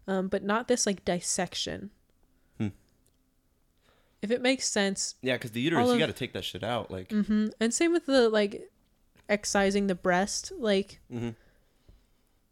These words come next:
Speaker 1: chopping off the limbs makes more sense because it makes the body easier to carry. Like, it's movable that
Speaker 2: Mm-hmm.
Speaker 1: way.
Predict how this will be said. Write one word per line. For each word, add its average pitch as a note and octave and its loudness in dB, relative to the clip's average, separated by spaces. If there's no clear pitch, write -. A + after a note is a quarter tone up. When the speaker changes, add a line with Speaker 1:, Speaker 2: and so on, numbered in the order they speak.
Speaker 1:
chopping C#4 0
off C#4 -2
the G#3+ 4
limbs G3+ 0
makes F#3+ -2
more G3 0
sense G3 -2
because G3+ -2
it F#3+ -2
makes G3 -4
the G#3 -4
body F#3 0
easier G3 -2
to F#3 -2
carry. E3+ -4
Like, F3+ -4
it's F3 -6
movable F3+ -4
that D3+ -8
Speaker 2:
Mm-hmm. F3 -8
Speaker 1:
way. F3 -8